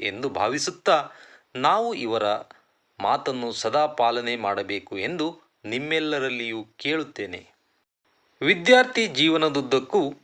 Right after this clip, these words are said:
ಬಹಳಷ್ಟು ಶಿಕ್ಷಕರು ಬಂದು ಹೋಗುತ್ತಾರೆ.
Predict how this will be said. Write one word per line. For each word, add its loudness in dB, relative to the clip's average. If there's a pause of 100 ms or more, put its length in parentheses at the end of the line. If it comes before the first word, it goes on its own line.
(140)
ಬಹಳಷ್ಟು 2
ಶಿಕ್ಷಕರು -2
ಬಂದು 0
ಹೋಗುತ್ತಾರೆ. -2